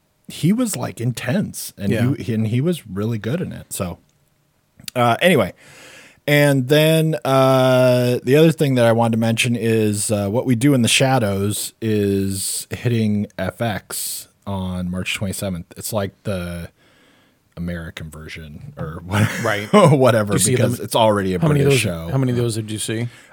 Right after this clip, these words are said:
Speaker 1: Uh, I've seen a few of 'em, and it's really weird and fits F X kind of.
Speaker 2: Right, late night
Speaker 1: Um,
Speaker 2: F X.
Speaker 1: but it
Speaker 2: <clears throat>
Speaker 1: is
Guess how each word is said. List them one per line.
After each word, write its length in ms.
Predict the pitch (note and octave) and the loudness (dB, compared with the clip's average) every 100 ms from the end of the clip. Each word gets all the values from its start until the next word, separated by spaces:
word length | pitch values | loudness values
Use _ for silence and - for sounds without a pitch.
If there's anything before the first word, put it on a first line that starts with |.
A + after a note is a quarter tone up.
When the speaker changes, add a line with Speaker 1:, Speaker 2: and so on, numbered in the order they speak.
| - | 4
Speaker 1:
Uh, 180 | E3 E3 | 4 6
I've 160 | F3 | 4
seen 240 | - A#3+ A3 | 4 4 4
a 40 | |
few 280 | - G3+ G#3 | 2 4 6
of 140 | F#3+ C#3 | 6 4
'em, 200 | B2+ B2+ | 2 0
and 360 | - C3 B2+ C3 | 0 0 2 0
it's 540 | D3 D3+ C3+ - - - | 2 2 2 -2 -4 -8
really 520 | C3 A#2+ D3 E3 E3 C#3+ | -6 0 6 8 8 6
weird 800 | B2 C3 C3+ C3+ C3 C3 B2+ - | 4 2 4 4 4 4 0 -2
and 800 | A#2 G#2+ G#2+ G#2 G#2 G2+ G2+ F#2+ | -4 -2 -2 -4 -4 -4 -6 -8
fits 580 | - - - A#2+ - - - | -14 -10 -4 -4 -4 -10 -4
F 240 | A#2 - | -4 -2
X 320 | A#2+ C3 - | -4 -4 -6
kind 300 | - D#3 D#3+ | -8 -4 0
of. 560 | E3+ E3+ E3 - - - | 0 0 -2 -8 -12 -4
Speaker 2:
Right, 260 | B2 A#2 - | -2 -2 -2
late 180 | B2+ B2 | -2 0
night 160 | A#2+ | 0
Speaker 1:
Um, 80 | A2+ | 2
Speaker 2:
F 220 | B2+ B2 B2 | 4 4 4
X. 180 | A#2 - - | 0 -8 2
Speaker 1:
but 280 | E3+ E3 E3 | 4 4 2
it 220 | F3+ F#3+ | 4 4
Speaker 2:
<clears throat> 20 | F#3+ | 6
Speaker 1:
is 840 | A3+ F3 E3 D#3+ D3+ C#3+ - - | 4 4 4 4 2 0 -2 -6